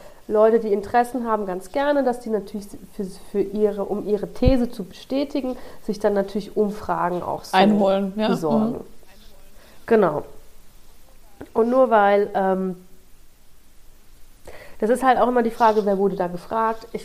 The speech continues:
Speaker 1: f-, finde es auch immer schwierig, wenn es heißt irgendwie Deutsche, wer ist denn damit
Speaker 2: Ja.
Speaker 1: gemeint? Genau, also das ist ja alles immer auch sehr schwammig. Ähm, was, was natürlich auch, äh, ein Kontrapunkt ist, ist, wie, also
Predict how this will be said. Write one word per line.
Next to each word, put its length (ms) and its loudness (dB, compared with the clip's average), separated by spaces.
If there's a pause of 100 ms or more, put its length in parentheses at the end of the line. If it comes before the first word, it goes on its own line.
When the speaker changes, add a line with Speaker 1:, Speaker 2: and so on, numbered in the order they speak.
Speaker 1:
f-, 140 -8
finde 200 0
es 100 -4
auch 120 -2
immer 180 2
schwierig, 340 -4
wenn 100 -4
es 120 -12
heißt 220 -6
irgendwie 300 -6
Deutsche, 640 2 (240)
wer 160 0
ist 180 -4
denn 120 0
damit 280 4
Speaker 2:
Ja. 60 -6
Speaker 1:
gemeint? 680 2 (360)
Genau, 460 4
also 380 2 (340)
das 120 -2
ist 160 -2
ja 140 2
alles 260 2
immer 240 2
auch 120 0
sehr 200 -4
schwammig. 720 -2 (380)
Ähm, 640 2 (380)
was, 220 2 (640)
was 300 0
natürlich 380 0
auch, 280 2
äh, 420 0
ein 200 -2
Kontrapunkt 760 0
ist, 300 0
ist, 320 -6 (140)
wie, 720 -4
also 240 0